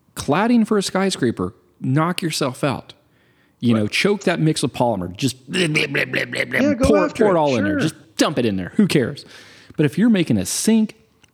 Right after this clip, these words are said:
Speaker 1: a countertop, a table for a customer, where quality matters, surface quality matters, that
Speaker 2: Well,
Speaker 1: is
Speaker 2: yeah,
Speaker 1: what
Speaker 2: when you
Speaker 1: matters.
Speaker 2: say surface, I just want to clarify. You don't mean just,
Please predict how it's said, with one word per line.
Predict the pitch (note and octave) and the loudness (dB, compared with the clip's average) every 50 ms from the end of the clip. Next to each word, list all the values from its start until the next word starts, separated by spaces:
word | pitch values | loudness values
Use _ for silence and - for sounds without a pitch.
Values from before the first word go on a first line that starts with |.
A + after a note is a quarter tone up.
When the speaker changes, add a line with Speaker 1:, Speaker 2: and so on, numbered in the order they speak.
| - | -10
Speaker 1:
a | A2 F#2+ | -8 -8
countertop, | - - - F#3 G3 F#3 F3+ E3+ - E3 D#3+ D#3 - - | -6 0 0 2 2 2 2 0 0 0 0 -2 -4 -6
a | B2+ | -8
table | G#2 - - D#3+ F3 F3+ F#3 E3 | -8 -2 0 2 2 2 0 -2
for | - E3 | -2 -2
a | D3+ | -2
customer, | C3 - C3 B2+ - - C3 B2 A#2+ A#2+ - - - _ _ _ _ _ _ - | 0 -2 -2 -2 0 0 0 0 0 -2 -6 -16 -20 _ _ _ _ _ _ -2
where | A#2 A#2 G#2 | 0 0 0
quality | - - - C#3+ D3+ E3+ F#3+ F#3 G3 F3 | -2 -2 0 0 2 2 2 2 2 4
matters, | E3+ D#3 C#3 C#3+ C#3+ C3 - F#2+ - | 4 4 4 4 4 2 0 0 -2
surface | - - - G3 G#3+ G#3+ - A3+ - | -2 -2 0 0 0 0 0 -2 -4
quality | - - F#3+ F#3 F3 F3+ F3 D#3 | -2 -2 0 0 2 2 2 2
matters, | D3 C#3+ C#3 C3 A2 - - - - - - _ _ _ _ _ - - _ - | 2 2 2 2 0 -2 -6 -10 -14 -20 -20 _ _ _ _ _ -20 -20 _ -6
that | B2 A#2 B2 D3 E3+ F#3+ | -2 0 2 2 2 2
Speaker 2:
Well, | E3+ D#3+ | 2 4
Speaker 1:
is | E3 D#3 D#3 D3 C3 | 4 4 4 4 4
Speaker 2:
yeah, | - - | 4 4
Speaker 1:
what | C3 B2+ C#3 | 4 4 4
Speaker 2:
when | C#3 - | 2 2
you | E3+ G#3+ | 4 2
Speaker 1:
matters. | B3+ - | 2 0
Speaker 2:
say | - D#4 D4 | 0 -2 -2
surface, | - - - A#3+ G#3+ E3 D#3+ C3+ - | -2 -2 -2 -2 -2 -2 -4 -4 -4
I | C#3+ | -4
just | B2+ D3+ F3 - - | -4 -4 -4 -4 -4
want | F3 E3 D#3+ D3+ | -4 -4 -2 0
to | D3 C#3 C3 C#3+ - - - _ _ _ | -2 -2 -4 -6 -10 -20 -20 _ _ _
clarify. | - - - E3+ D#3+ D3+ C#3 A#2 - - F2+ E2 D2+ C2 - _ _ _ _ _ - | -16 -6 -4 -2 0 0 -2 -4 -4 -6 -8 -8 -8 -12 -16 _ _ _ _ _ -4
You | C3 C#3+ F#3 | -2 0 2
don't | A#3+ C4 A#3+ F#3+ - C#3 | 2 2 0 -2 -2 -2
mean | C#3 D3 D#3 D#3+ D#3+ D3+ D3 B2+ C#3+ - | 0 0 0 2 0 0 0 -2 -4 -6
just, | A2+ A2+ C3+ C3 A#2+ - - - | -4 -2 -2 -2 -2 -4 -6 -12